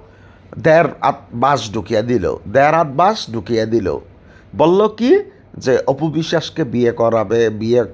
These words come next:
ক-, মানে, করাবে নাকি, মানে, বিয়ে করবে, অপু বিশ্বাস নাকি তাকে বলছে। তো, মানে, আমরা অপু বিশ্বাসের কাছের মানুষ হয়ে জানতে পারলাম না।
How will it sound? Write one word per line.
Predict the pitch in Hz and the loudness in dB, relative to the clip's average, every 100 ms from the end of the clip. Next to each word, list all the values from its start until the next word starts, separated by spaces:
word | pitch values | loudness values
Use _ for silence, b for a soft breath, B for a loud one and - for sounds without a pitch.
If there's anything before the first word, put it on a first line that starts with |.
| - | -2
ক-, | 127 120 | 0 0
মানে, | 117 | -4
করাবে | 113 147 170 175 151 | 0 2 4 4 2
নাকি, | 143 139 139 135 151 139 B B - | 0 -2 -4 -4 -2 -2 B B -6
মানে, | 107 123 | -4 -2
বিয়ে | 107 135 131 | 0 0 0
করবে, | - 180 175 127 107 | 2 2 4 2 0
অপু | 80 - - | 0 -2 -4
বিশ্বাস | 120 - 120 - | -4 -4 -6 -6
নাকি | 123 131 | -4 -2
তাকে | 123 120 | -2 -2
বলছে। | 110 135 151 120 - 85 - B B B B B - | 0 2 2 2 -4 -6 -6 B B B B B 0
তো, | 107 107 101 - - - - | 4 4 2 -4 -12 -18 -6
মানে, | 113 101 | -4 -2
আমরা | - 117 135 143 143 127 - | -2 -2 2 4 4 4 0
অপু | - 131 151 | 0 0 0
বিশ্বাসের | 135 139 156 135 139 | -4 -4 -4 -2 -2
কাছের | 139 117 143 135 | -2 -2 0 2
মানুষ | 139 123 123 | 0 -2 0
হয়ে | 117 120 | 2 4
জানতে | 127 135 156 | 2 0 0
পারলাম | 143 139 127 123 | 2 2 2 -2
না। | 120 110 | -6 -6